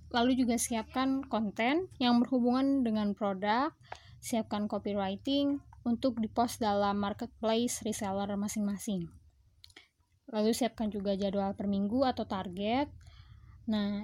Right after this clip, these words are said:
dalam hal ini agenda penjualan bagi reseller itu sangat penting karena, em, bisa memudahkan reseller dalam menjual. Lalu siapkan web katalog yang berhubungan dengan produk kita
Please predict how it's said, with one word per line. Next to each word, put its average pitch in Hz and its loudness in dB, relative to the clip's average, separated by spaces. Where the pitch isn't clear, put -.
dalam 214 2
hal 214 -2
ini 262 2
agenda 208 2
penjualan 202 0
bagi 214 2
reseller 202 -4
itu 240 -4
sangat 220 -4
penting 220 -2
karena, 214 0
em, 208 0
bisa 220 0
memudahkan 240 4
reseller 226 0
dalam 208 2
menjual. 202 2
Lalu 240 2
siapkan 226 2
web 208 0
katalog 190 -2
yang 226 0
berhubungan 208 0
dengan 202 -2
produk 202 -4
kita 269 -2